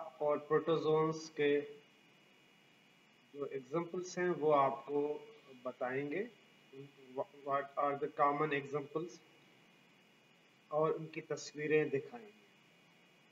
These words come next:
और लास्ट में briefly we'll touch about the evolutionary history of the protista। और इस लेक्चर की अहमियत ये है कि इस लेक्चर को आप,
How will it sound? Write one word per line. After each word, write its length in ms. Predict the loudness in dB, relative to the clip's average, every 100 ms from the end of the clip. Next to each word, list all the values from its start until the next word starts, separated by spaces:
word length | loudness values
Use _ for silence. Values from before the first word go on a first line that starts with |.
| 0
और 120 | 0
लास्ट 540 | 6 8 8 8 2 -2
में 320 | 0 0 -2
briefly 640 | 0 0 0 -2 -2 -2 -6 -18 _ _ _ _ _ _ _ -20 -8
we'll 340 | -4 -4 -2 0
touch 220 | 0 -2
about 380 | -4 0 2 0 -4 -2
the 220 | 0 0 -2 -4
evolutionary 600 | -2 0 -2 -2 -4 -4 -4
history 420 | -8 -12 -6 -4
of 80 | -4
the 180 | -6
protista। 500 | -8 -10 -14 -14 -16 -20 _ _ _ _ _ _ _ _ _ _ _ _ _ _ _ _ _ -6
और 220 | -6 -2 4
इस 220 | 4 6
लेक्चर 400 | 4 4 2 -2
की 200 | 0 -2
अहमियत 400 | 0 0 -2 -4 -8 -4
ये 220 | 0 0
है 240 | 0 -6 -8 -10 _ _ _ _ _ _ -8
कि 240 | -6 -6 -2
इस 300 | -2 -2 -2
लेक्चर 500 | 0 0 0 0 0
को 500 | 0 0 4 4 4
आप, 480 | 4 6 6 2 -8